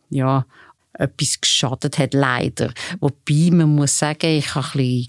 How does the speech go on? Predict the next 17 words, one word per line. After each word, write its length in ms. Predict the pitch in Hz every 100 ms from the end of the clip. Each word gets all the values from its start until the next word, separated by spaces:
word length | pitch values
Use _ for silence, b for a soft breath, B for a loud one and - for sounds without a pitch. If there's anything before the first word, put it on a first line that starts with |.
| -
geschaut 540 | 147 151 170 170 -
oder 180 | 135 139
rumgelassen, 840 | 131 165 160 160 156 156 - 143
ähm, 260 | 143 143 139 B B B B -
ob 200 | 151 147
er 320 | 156 147 127
weiterhin 600 | 143 180 185 151 170 175
in 200 | 175 160
Erscheinung 500 | 165 160 - 165 165
treten 320 | - 151 151 160
ist. 160 | -
Ich 180 | - 185
könnte 380 | - 175 165 -
mir 100 | 165
schon 320 | 160 - 175
noch 140 | 175 175
vorstellen, 760 | - 151 - - 135 - -